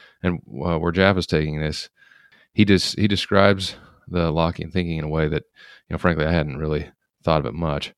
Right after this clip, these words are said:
But he says, "The Lockean idea of a right to liberty meant that no one can consistently appeal to my sense of right to give up my liberty, but it does not mean that a man who enslaves another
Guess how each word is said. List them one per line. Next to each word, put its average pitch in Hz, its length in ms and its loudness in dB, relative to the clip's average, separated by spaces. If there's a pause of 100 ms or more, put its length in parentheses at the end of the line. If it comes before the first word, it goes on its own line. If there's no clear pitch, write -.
(420)
But - 80 -2
he 92 40 4
says, 85 300 6
"The 85 80 2
Lockean 101 360 2
idea 92 380 4
of 82 80 0
a 78 60 0
right 82 280 2
to 85 100 -6
liberty 82 360 0
meant 76 260 -6
that 53 140 0
no 85 200 0
one 101 180 0
can 90 160 -10
consistently 85 640 -4
appeal 87 360 -2
to - 140 -12
my 80 160 -2
sense 85 320 -4
of 76 180 -6
right 80 340 0 (380)
to 80 100 -4
give 85 200 4
up 78 140 2
my 92 180 2
liberty, 73 500 0 (420)
but 85 120 2
it 85 60 0
does 87 180 2
not 101 260 2
mean 104 200 0
that 87 100 0
a 87 40 -2
man 90 300 0
who 92 160 0
enslaves 90 600 2
another 80 560 0